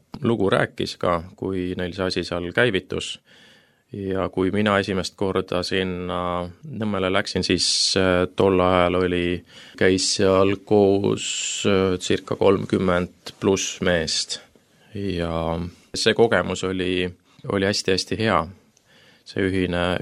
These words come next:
ühine sõna lugemine, jagamine, palvetamine. Et nii palju, kui mina seal, äh, sellel perioodil käia sain, siis, äh, see oli kuidagi niisugune hästi,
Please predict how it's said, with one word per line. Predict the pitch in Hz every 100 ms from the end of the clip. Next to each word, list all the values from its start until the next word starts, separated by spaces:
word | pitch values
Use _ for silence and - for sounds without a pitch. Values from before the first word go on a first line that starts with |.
| 104
ühine | 101 92
sõna | 92 110 104
lugemine, | 95 92 87 90 95 95 90 90 87 _ - - - - - - _ _ _ -
jagamine, | 101 104 98 95 92 90 90 87 90 101 _
palvetamine. | - 101 92 90 92 87 87 85 90 104 _ _ _ _ _ _ _ _ - -
Et | 98
nii | 117
palju, | 107 101
kui | 101
mina | 110 107 98
seal, | 101 92 92 92 92
äh, | 92 90 92 92
sellel | - 104 92
perioodil | 92 92 92 92 98
käia | 104 95 87
sain, | - 110 87 85
siis, | 85 82 80 87 - - - -
äh, | 90 90 - _ _ _
see | - -
oli | 90
kuidagi | 95 87 87 85 85 - _ _ _ _ - - - - _ _ _
niisugune | 104 - 92 90 87 90
hästi, | 98 - - -